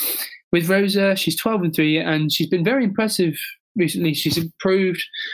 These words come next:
that she's capable of competing with the sort of contenders in the division. She's got a, in my opinion, I think this is gonna be an easier, easy, well, not an easy, easy fight, but it's gonna be a comfortable fight for Rosa. I think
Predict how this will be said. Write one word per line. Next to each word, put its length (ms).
that 80
she's 160
capable 460
of 80
competing 560
with 200
the 360
sort 260
of 60
contenders 960
in 280
the 100
division. 960
She's 300
got 160
a, 380
in 80
my 180
opinion, 400
I 80
think 220
this 160
is 80
gonna 200
be 400
an 120
easier, 400
easy, 440
well, 120
not 100
an 120
easy, 260
easy 280
fight, 260
but 80
it's 100
gonna 100
be 120
a 40
comfortable 420
fight 300
for 180
Rosa. 360
I 80
think 320